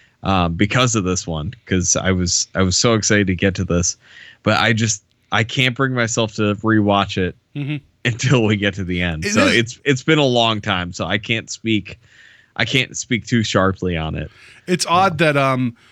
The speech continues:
Speaker 2: the first three segments of that film are from season three, and then the last segment's from season five. That, and, uh,
Speaker 1: Yeah.
Speaker 2: that's, and, and so, and also, if you think about it,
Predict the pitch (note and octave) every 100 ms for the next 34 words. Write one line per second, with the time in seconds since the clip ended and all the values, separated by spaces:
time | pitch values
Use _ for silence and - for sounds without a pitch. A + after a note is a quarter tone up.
0 | _ _ B2+ D3 - E3 - - D3+ C#3
1 | C3 D#3 C#3+ C#3 B2+ - C#3 A#2 A#2+ A2
2 | C#3 B2+ A#2 A2+ - A2+ C3+ B2 A2+ A2+
3 | A#2+ A#2+ A#2+ A2+ A#2 A2 G#2+ A2+ A#2 -
4 | A2 G#2+ - G#2 A2+ F#2+ F#2+ G2+ F2+ -
5 | - _ _ _ _ _ _ C#3 C#3+ D3
6 | D3 C#3 C3 B2+ G2 C3+ - - C#3 C3
7 | B2+ C3 A#2+ A#2+ C#3 B2+ A#2+ - - -
8 | - F3+ G3 - D3 D3 F#3 E3 D3+ C#3
9 | B2